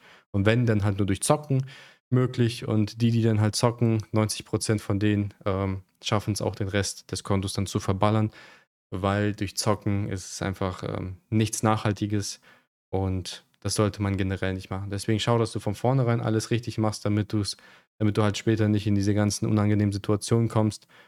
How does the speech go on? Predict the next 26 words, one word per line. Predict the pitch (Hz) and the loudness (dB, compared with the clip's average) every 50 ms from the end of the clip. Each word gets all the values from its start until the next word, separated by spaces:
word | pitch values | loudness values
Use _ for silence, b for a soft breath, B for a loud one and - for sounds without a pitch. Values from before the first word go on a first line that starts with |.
| B B - | B B -10
wo | - 104 104 104 107 107 | -6 0 2 4 4 4
du | 107 104 104 104 104 101 - - _ _ _ - | 4 4 4 2 2 -2 -6 -16 _ _ _ -4
nicht | 110 104 - - | -2 -2 -2 0
mehr | 110 104 98 | 0 2 4
weiter | 101 107 110 107 - 110 104 | 4 4 4 2 2 2 2
weißt. | 107 104 104 107 104 - - - - _ - | 4 2 2 2 0 -4 -10 -14 -18 _ -10
Und | 107 101 101 101 98 - - _ _ _ _ _ _ _ _ | -8 -6 -6 -6 -8 -10 -14 _ _ _ _ _ _ _ _
wie | - 110 104 | -2 0 0
gesagt, | 104 95 101 98 95 92 _ - | 0 -2 -2 -4 -4 -6 _ -2
wenn | 104 107 107 | 0 2 2
du | 107 107 | 2 2
dann | 110 104 104 101 - b b b b | 2 2 0 0 -4 b b b b
tatsächlich | - 104 - - 110 107 - - 110 101 - | -4 -4 0 2 0 0 2 0 0 0 0
den | - 107 101 92 | -2 -4 -2 0
Hauptberuf | 107 113 110 104 - 107 101 107 107 - - | 0 0 0 0 -2 0 0 0 -2 -2 -4
als | 98 98 - | -6 -6 -4
Trader | - - 101 98 101 - | -2 -2 0 0 0 0
angehen | 117 120 120 113 113 113 110 107 107 - b b b b b b | 0 2 2 2 2 2 2 2 0 -4 b b b b b b
möchtest, | - 113 117 143 165 170 175 - - 147 143 135 139 - - b b b b b b _ _ _ _ _ _ _ _ _ _ _ _ _ - | 0 2 2 4 2 0 0 0 0 0 2 0 -4 -10 -12 b b b b b b _ _ _ _ _ _ _ _ _ _ _ _ _ -10
spätestens | - - - - _ - 127 120 117 123 113 123 - 120 107 101 - - | -8 -8 -8 -8 _ 2 2 4 4 2 0 2 2 0 0 0 0 0
da | - 104 104 104 104 | 2 2 2 2 0
muss | 101 104 107 110 120 120 117 - - - | 0 0 2 2 2 2 2 -2 -4 -2
eine | - 104 107 101 | -2 0 0 0
Struktur | - - - 110 101 - - - 120 120 | -2 -4 -2 -4 -4 -4 0 0 2 2
da | 113 110 107 107 104 | 4 2 2 2 2
sein | 101 107 104 107 107 104 - | 2 2 2 0 0 -4 -6